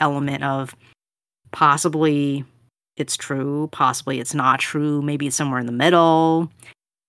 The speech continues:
But I'm sorry, but when you have, like, eighty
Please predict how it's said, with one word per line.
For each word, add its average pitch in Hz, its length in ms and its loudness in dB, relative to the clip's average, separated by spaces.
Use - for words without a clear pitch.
But 165 480 4
I'm 165 160 -4
sorry, 165 400 4
but 151 220 -4
when 156 180 -2
you 156 120 0
have, 165 180 2
like, 151 380 -4
eighty 151 480 0